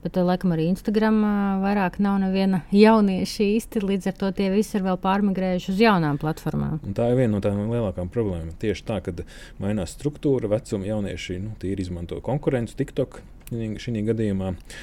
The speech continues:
Speaker 2: Un vēl viens tāds, jā, sāpīgs moments ir tas, kad, nu, mēs ļoti labi zinām, ka viņiem ir ļoti daudz dažādu dati, viņi ļoti daudz viņus apvienoja, nu, teiksim tā, arī pēc tam pārdeva reklāmdevējiem, speci-, speciāli tīri ļoti precīzi trāpīja par reklāmām. Šobrīd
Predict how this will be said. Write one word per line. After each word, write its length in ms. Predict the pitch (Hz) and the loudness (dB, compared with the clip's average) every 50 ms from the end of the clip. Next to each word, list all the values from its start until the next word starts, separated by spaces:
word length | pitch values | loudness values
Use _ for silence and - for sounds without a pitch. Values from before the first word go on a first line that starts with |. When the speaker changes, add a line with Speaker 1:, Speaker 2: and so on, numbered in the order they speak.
| - - - - - - | -14 -16 -16 -18 -12 -8
Speaker 2:
Un 220 | - 98 98 98 101 | -4 -2 -2 0 2
vēl 200 | 107 135 147 147 147 | 2 2 2 2 0
viens 220 | 139 135 131 127 | 0 -2 -2 0
tāds, 340 | 135 123 120 - - - - | 0 -2 -2 -4 -10 -10 -8
jā, 380 | 135 127 120 117 120 123 117 110 | -6 -6 -6 -6 -4 -4 -4 -4
sāpīgs 480 | 98 - 123 120 - 117 113 110 - - | -2 -2 -2 -2 -2 -4 -4 -4 -6 -6
moments 380 | 127 123 117 110 107 - 117 | -4 -4 -4 -4 -6 -6 -8
ir 20 | - - | -6 -4
tas, 180 | - 123 - - | -4 -4 -4 -4
kad, 160 | - 113 104 107 104 101 - - - | -4 -2 0 0 0 0 -2 -6 -8
nu, 160 | 113 123 - - - - 101 | -8 -8 -8 -8 -10 -8 -6
mēs 380 | 95 98 - - - - - - | -6 -6 -8 -10 -12 -12 -8 -6
ļoti 160 | 101 - 104 | -4 -2 -2
labi 140 | 98 95 107 | -2 0 0
zinām, 240 | 117 113 98 90 - | 0 0 0 -2 -2
ka 80 | 101 | -2
viņiem 300 | 95 98 98 98 92 92 | -2 0 0 0 -2 -2
ir 80 | 90 87 | -4 -4
ļoti 220 | 95 104 95 87 87 | -4 -4 -4 -4 -2
daudz 220 | 92 98 98 92 98 | -2 -2 -2 -2 -2
dažādu 260 | 95 95 87 85 87 | -2 -2 -2 -2 0
dati, 360 | 104 120 180 - - 156 143 - - - - - - - - - - | 0 0 0 0 0 -2 -2 -2 -8 -18 -18 -18 -18 -18 -14 -12 -10
viņi 180 | 87 85 80 82 | -8 -6 -6 -6
ļoti 160 | 85 85 85 | -6 -4 -4
daudz 300 | 85 87 92 95 92 92 | -2 -2 -2 -2 -2 -4
viņus 160 | 85 78 - | -4 -2 -2
apvienoja, 560 | 135 147 - 156 143 127 123 120 110 104 98 101 - - | -2 -2 0 -2 -2 -2 -2 -2 -2 -2 -4 -6 -8 -10
nu, 180 | - 87 92 87 - - - - - | -8 -6 -6 -6 -8 -12 -16 -16 -16
teiksim 240 | - - - - 82 | -14 -12 -12 -10 -8
tā, 140 | 80 76 | -8 -8
arī 100 | 82 90 | -8 -6
pēc 140 | - 85 82 | -8 -8 -8
tam 100 | - 82 | -8 -6
pārdeva 460 | - 104 104 113 113 113 110 92 82 82 98 | -2 0 0 2 2 2 2 0 0 -6 -8
reklāmdevējiem, 840 | - 135 143 - 160 131 120 117 123 117 117 107 107 104 95 90 92 - - - | -6 -4 -2 -2 -2 0 0 2 2 2 4 2 2 2 0 -2 -6 -8 -10 -14
speci-, 400 | - - - 101 - - 95 - - | -12 -10 -10 -10 -8 -10 -12 -12 -10
speciāli 500 | - - 104 - - 95 87 82 82 - | -8 -6 -6 -2 -2 0 0 -2 -2 -4
tīri 300 | - 95 98 95 87 - - - - - - - - 101 | -4 -4 -4 -4 -4 -8 -10 -14 -18 -18 -18 -8 -2 0
ļoti 180 | 95 90 - | 0 0 0
precīzi 540 | - - - - - 101 85 82 85 90 87 85 - | 0 -2 -2 0 -2 -2 -2 -2 -2 -4 -6 -4 -2
trāpīja 400 | - 95 104 - 98 87 87 - | -2 -2 -2 0 -2 -2 -2 0
par 140 | - 131 208 | 0 2 2
reklāmām. 500 | 262 - 233 190 160 135 127 120 110 98 | 2 4 2 2 2 2 0 -2 -2 -4
Šobrīd 460 | - - 151 147 139 127 117 101 - | -2 -2 0 2 4 2 2 0 -4